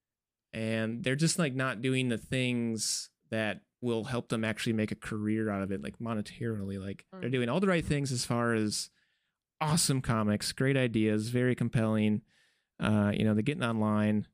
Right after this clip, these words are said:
Speaker 1: they're getting better, they're networking and all that stuff. But, like, the business side, they're not, you know, they're not thinking about, like, all the different ways they could generate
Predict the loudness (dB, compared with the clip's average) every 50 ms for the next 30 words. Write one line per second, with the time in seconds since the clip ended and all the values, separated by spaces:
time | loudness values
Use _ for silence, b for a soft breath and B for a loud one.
0 | _ -2 -2 0 0 0 0 -2 -2 -2 0 0 0 0 0 -2 -6 _ _ _
1 | _ _ _ _ _ _ _ _ -2 -2 0 0 0 0 0 0 0 -2 0 0
2 | 0 0 2 2 0 0 -2 -2 -2 -2 -2 -2 -4 -4 _ -4 -2 0 0 0
3 | -2 -2 -2 _ -4 -4 -2 -2 -2 0 0 0 -2 -2 0 0 0 0 0 0
4 | 0 -2 -2 -4 -8 -14 _ _ _ _ _ _ _ _ _ _ _ -6 -4 -2
5 | 0 0 0 0 0 -2 -4 -8 _ _ _ _ _ _ _ _ _ _ _ _
6 | -10 -8 -6 -4 -4 -2 -2 -4 -4 -4 -2 -2 -2 0 0 0 0 0 0 0
7 | -2 -2 -4 -6 -6 -6 -6 -6 -8 -10 -18 -20 _ _ _ _ _ _ _ _
8 | _ _ _ _ _ _ _ _ _ -6 -4 -2 -2 -2 -2 -2 -2 -2 0 2
9 | 2 2 2 2 0 0 0 -2 -2 -4 -6 _ _ _ _ _ _ _ -6 -4
10 | -2 -2 0 0 0 0 -2 -2